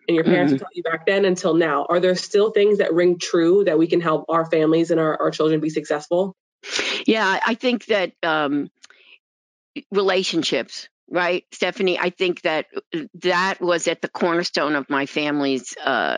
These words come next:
Speaker 2: activism back then. They made, uh, relationships with all different kinds of people in our community. And my father's relationship, he was, as I said, a pediatrician, but his relationship with his patients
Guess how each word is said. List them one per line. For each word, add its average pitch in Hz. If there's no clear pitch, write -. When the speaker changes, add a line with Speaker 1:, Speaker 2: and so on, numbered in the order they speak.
Speaker 2:
activism 127
back 117
then. 101
They 190
made, 175
uh, -
relationships 170
with 147
all 185
different 156
kinds 143
of 131
people 127
in 131
our 131
community. 127
And 151
my 151
father's 180
relationship, 156
he 160
was, 143
as 139
I 143
said, 143
a 139
pediatrician, 160
but 180
his 220
relationship 190
with 170
his 165
patients -